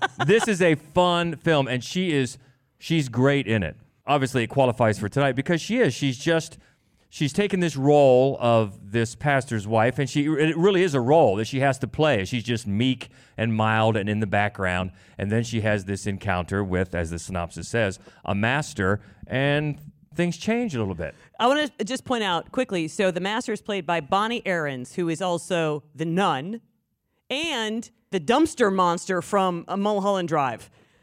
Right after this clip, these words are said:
Speaker 2: So just a, a glorious, striking figure, and she makes a great vampire, very androgynous, very tall. I love the tall girls.
Speaker 1: <laughs>
Speaker 2: And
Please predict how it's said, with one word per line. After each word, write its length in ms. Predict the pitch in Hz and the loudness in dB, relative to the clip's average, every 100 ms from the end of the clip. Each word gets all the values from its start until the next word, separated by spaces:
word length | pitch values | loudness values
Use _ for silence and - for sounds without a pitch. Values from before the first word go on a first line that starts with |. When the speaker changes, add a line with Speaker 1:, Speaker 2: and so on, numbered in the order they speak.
| _ | _
Speaker 2:
So 420 | - 302 277 254 - | -8 2 6 6 4
just 280 | - 349 - | -4 -4 -4
a, 300 | 220 214 185 | -4 -4 -2
a 40 | 202 | -6
glorious, 680 | 175 247 277 349 302 262 - | -6 -2 0 0 0 -2 -4
striking 1080 | - - - 170 175 233 285 240 247 214 - | -12 -14 -14 -10 0 4 4 2 -4 -4 -4
figure, 380 | 254 190 175 | -4 -2 -2
and 180 | 175 202 | -2 -2
she 120 | - | -2
makes 240 | 285 311 - | -2 -2 -6
a 60 | 240 | -8
great 460 | 196 262 349 359 | -2 0 0 -2
vampire, 600 | 202 233 240 196 190 165 | -4 -4 -4 -2 0 -2
very 420 | 170 269 349 330 | -2 0 0 -2
androgynous, 760 | 240 214 160 208 226 226 226 180 | -4 -6 -2 0 -2 -4 -6 -8
very 640 | 175 175 277 330 339 285 - - - _ _ _ | -12 -2 0 2 0 -2 -8 -16 -20 _ _ _
tall. 560 | - 240 220 226 233 - | 0 4 4 4 0 -2
I 100 | 196 | -2
love 240 | 196 185 | 0 -2
the 60 | 160 | -4
tall 280 | - 190 180 | -2 -2 -2
girls. 320 | 147 139 - | -4 -6 -2
Speaker 1:
<laughs> 0 | |
Speaker 2:
And 240 | 143 117 | 0 0